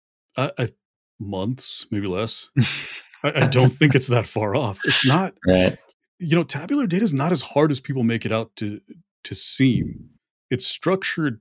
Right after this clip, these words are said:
Speaker 1: terribly. And the reason why tabular data in a lot of cases is so bad is because it's missing the business context behind it.
Speaker 2: Right.
Speaker 1: It's a digital holdover.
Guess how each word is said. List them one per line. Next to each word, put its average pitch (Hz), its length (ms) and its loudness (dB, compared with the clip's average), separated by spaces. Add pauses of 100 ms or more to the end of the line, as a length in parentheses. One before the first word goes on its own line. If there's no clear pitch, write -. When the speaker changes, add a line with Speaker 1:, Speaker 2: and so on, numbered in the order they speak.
Speaker 1:
terribly. 107 760 -2
And 113 200 0
the 107 60 -2
reason 139 220 2
why 135 80 0
tabular 113 340 -4
data 104 280 -2
in 101 100 -6
a 98 40 -8
lot 104 140 -8
of 98 60 -10
cases 101 400 -8
is 87 100 -10
so 117 160 -4
bad 104 340 -2
is 95 120 -6
because - 200 -8
it's 95 140 -14
missing 110 640 -2
the 95 60 -10
business 98 340 -4
context - 600 -10
behind 95 420 -12
it. - 180 -20 (720)
Speaker 2:
Right. 80 140 2
Speaker 1:
It's - 240 0
a 117 60 0
digital 123 420 4
holdover. 110 680 -4